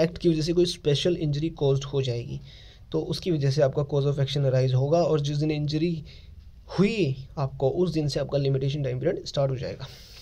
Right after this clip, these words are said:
देखिए, इसके ऊपर दो लाइन लिखवा देता हूँ, जो प्रिंसिपल है सेक्शन ट्वेंटी थ्री का, वो क्या कहता है, "When the cause of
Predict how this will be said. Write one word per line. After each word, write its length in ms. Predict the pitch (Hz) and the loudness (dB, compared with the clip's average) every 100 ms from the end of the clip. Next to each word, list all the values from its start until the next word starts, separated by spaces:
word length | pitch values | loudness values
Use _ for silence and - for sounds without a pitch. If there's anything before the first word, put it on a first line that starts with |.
| - - 139 | -20 -6 2
देखिए, 240 | 135 160 | 4 4
इसके 180 | 147 147 | 2 0
ऊपर 240 | 143 160 - - - - - - - - - - 143 | 2 0 0 -16 -18 -20 -20 -20 -20 -20 -20 -10 0
दो 140 | 143 | 4
लाइन 340 | 139 135 156 160 - - | 6 6 4 -2 -10 -4
लिखवा 260 | 135 135 143 | 0 4 4
देता 200 | 135 135 | 4 2
हूँ, 80 | |
जो 80 | 139 | 2
प्रिंसिपल 520 | 139 139 131 147 151 | 2 2 2 2 2
है 60 | 143 | 2
सेक्शन 360 | 139 135 156 151 - - - - - | 2 0 -2 -4 -8 -20 -20 -10 -4
ट्वेंटी 240 | 143 147 | -2 -4
थ्री 260 | 151 135 131 | -6 -6 -4
का, 80 | 143 | -4
वो 120 | 139 | -2
क्या 140 | 147 | -2
कहता 300 | 127 - - | -2 -6 -10
है, 60 | 143 - - - - - - - - - - - - - - - - | -12 -14 -20 -20 -20 -20 -20 -20 -20 -20 -20 -20 -20 -18 -16 -10 4
"When 180 | 151 170 | 6 6
the 80 | 170 156 | 2 2
cause 200 | 156 | 4
of 80 | 180 | 2